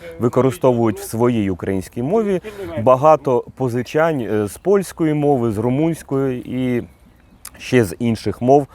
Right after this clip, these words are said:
наших сусідів. Якось так це виглядало. В принципі, коменти стали токсичними у мене. Мене періодично хтось на фронт відправляв.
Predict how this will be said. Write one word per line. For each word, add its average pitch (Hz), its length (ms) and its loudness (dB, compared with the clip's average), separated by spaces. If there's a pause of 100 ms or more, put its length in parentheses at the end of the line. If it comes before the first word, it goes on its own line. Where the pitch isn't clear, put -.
(340)
наших 110 400 0
сусідів. - 600 -8 (600)
Якось 135 340 2
так 131 260 4
це 120 120 -2
виглядало. 117 460 2
В 90 100 -10
принципі, 160 580 -2
коменти 117 800 2 (120)
стали 135 500 2 (100)
токсичними 107 1000 -4
у 98 100 -8
мене. 82 380 -6 (340)
Мене 233 240 4
періодично 123 520 0
хтось - 300 -8
на 101 100 -4
фронт 160 520 0
відправляв. 117 600 -2